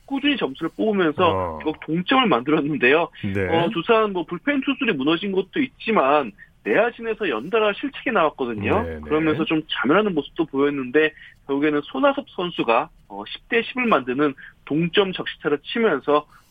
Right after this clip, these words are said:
Speaker 1: 네, 롯데가 패배를 면하고 무승부를 기록을
Speaker 2: 네,
Speaker 1: 했습니다.
Speaker 2: 승리 못지않은 무승부였습니다. 구 회 다섯 점을 뽑아냈군요.
Speaker 1: 네.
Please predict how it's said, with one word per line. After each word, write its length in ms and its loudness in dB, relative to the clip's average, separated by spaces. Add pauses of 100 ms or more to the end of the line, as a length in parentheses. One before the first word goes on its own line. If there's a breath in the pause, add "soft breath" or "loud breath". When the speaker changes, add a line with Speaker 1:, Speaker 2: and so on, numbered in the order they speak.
Speaker 1:
네, 80 -4
롯데가 420 0
패배를 300 -2
면하고 540 -2 (180)
무승부를 600 0 (120)
기록을 300 0
Speaker 2:
네, 120 4
Speaker 1:
했습니다. 360 0
Speaker 2:
승리 340 2
못지않은 540 2
무승부였습니다. 640 -4
구 160 -2
회 80 2
다섯 420 -8
점을 220 0
뽑아냈군요. 800 0 (460 loud breath)
Speaker 1:
네. 60 -2